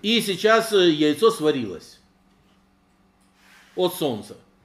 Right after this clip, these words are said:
То есть от попадания лучей непосредственно на яйцо. Э,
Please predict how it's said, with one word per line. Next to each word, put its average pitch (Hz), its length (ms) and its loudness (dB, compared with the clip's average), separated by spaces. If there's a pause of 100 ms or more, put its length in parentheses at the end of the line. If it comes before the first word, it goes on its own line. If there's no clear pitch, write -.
(600)
То 175 80 -8
есть 170 180 -4
от 214 140 4
попадания 196 540 2
лучей 170 440 -2
непосредственно 165 840 -6
на 147 680 -6 (240)
яйцо. 117 540 -6 (1120)
Э, 135 1300 -2